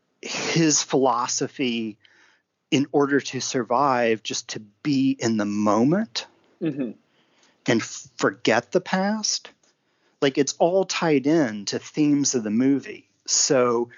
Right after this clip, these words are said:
Speaker 1: that was the f-, one of the philosophical aspects that, um, Max really wanted people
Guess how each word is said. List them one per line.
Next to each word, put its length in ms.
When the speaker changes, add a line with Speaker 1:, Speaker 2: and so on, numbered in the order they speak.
Speaker 1:
that 260
was 220
the 120
f-, 200
one 280
of 40
the 80
philosophical 1000
aspects 680
that, 120
um, 400
Max 480
really 260
wanted 500
people 460